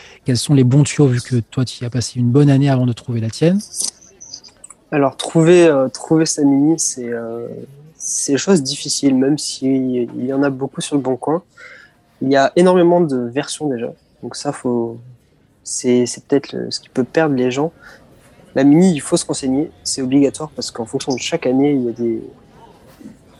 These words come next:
Speaker 2: des spécificités. Et, euh, il y a aussi beaucoup de Mini modifiées,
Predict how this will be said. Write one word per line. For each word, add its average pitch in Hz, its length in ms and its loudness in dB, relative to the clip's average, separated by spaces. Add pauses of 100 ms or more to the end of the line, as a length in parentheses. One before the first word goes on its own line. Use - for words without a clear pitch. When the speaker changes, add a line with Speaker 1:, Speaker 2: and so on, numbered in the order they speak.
(280)
Speaker 2:
des - 80 -2
spécificités. - 800 -6 (1120)
Et, 139 240 2
euh, 123 720 -2
il - 80 -8
y 131 60 0
a 135 60 2
aussi 143 220 -2
beaucoup 143 360 -6
de 139 100 -4
Mini 135 240 2
modifiées, 135 480 -4